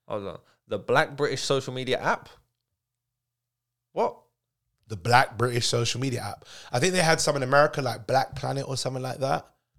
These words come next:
Speaker 2: But ours was Black Chat. You used to go in it. Listen, I had friendships from Black Chat, you know.
Speaker 1: Oh.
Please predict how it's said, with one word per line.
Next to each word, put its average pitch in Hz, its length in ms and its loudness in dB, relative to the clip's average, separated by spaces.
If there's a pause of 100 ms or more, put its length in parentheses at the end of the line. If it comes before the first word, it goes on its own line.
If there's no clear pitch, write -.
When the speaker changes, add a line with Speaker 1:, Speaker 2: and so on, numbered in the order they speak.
(360)
Speaker 2:
But 120 280 -2
ours 117 260 2
was 107 80 -6
Black 110 300 -6
Chat. 101 300 -12 (1700)
You 208 60 -2
used 269 160 2
to 214 60 -2
go 220 240 8
in 208 100 6
it. 180 120 0
Listen, 185 280 0
I 202 160 8
had 185 140 0
friendships 170 520 0
from 113 180 -6
Black 110 180 -6
Chat, 110 200 -8
you 104 100 -18
know. 98 120 -18 (160)
Speaker 1:
Oh. 151 460 2